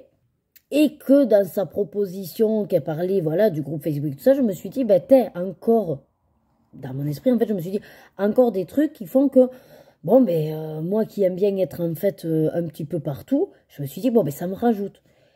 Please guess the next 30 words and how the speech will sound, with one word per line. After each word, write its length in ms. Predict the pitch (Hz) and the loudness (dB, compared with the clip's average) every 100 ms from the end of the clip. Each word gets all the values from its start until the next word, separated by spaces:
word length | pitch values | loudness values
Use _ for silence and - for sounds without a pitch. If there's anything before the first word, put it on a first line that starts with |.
| _ _ _ _ - | _ _ _ _ 0
Donc, 320 | 170 285 302 | 4 4 2
en 140 | 226 | -2
fait, 160 | 202 349 | -4 -10
c'était 220 | - 170 | -12 -10
simplement 400 | 175 233 226 226 | -4 -2 -2 0
une 220 | 233 190 160 | -2 -2 -2
réflexion 520 | 190 202 214 208 180 | -2 -4 -6 -6 -4
personnelle 480 | 185 160 190 208 190 | -4 -4 -4 -4 -4
où 60 | |
je 100 | 165 | -4
me 120 | 180 | -4
disais 400 | 175 185 175 202 160 | -4 -6 -2 -2 0
que, 240 | 175 156 143 _ _ - | 0 -2 -2 _ _ -4
moi, 300 | 185 226 220 | 2 4 4
la 120 | 185 | 0
première, 520 | - 180 170 151 127 - - | -2 -4 -2 -4 -8 -14 -14
je 240 | 127 156 | -6 0
n'ai 160 | 240 247 | 2 2
pas 160 | 226 | 2
le 120 | 208 | 0
temps 240 | 202 196 175 | 0 -2 -2
de 180 | 127 135 | -4 -8
suivre 360 | - 185 143 - _ | -10 -10 -10 -12 _
tous 180 | - 226 | -4 2
les 140 | 254 233 | 4 4
défis 540 | 226 185 - 202 190 | 0 -4 -6 -8 -6
et 80 | 175 | -6
de 140 | 151 | -6
savoir 380 | 143 175 175 175 | -4 -2 0 0
d'ailleurs 380 | 160 151 170 - | 0 2 0 -2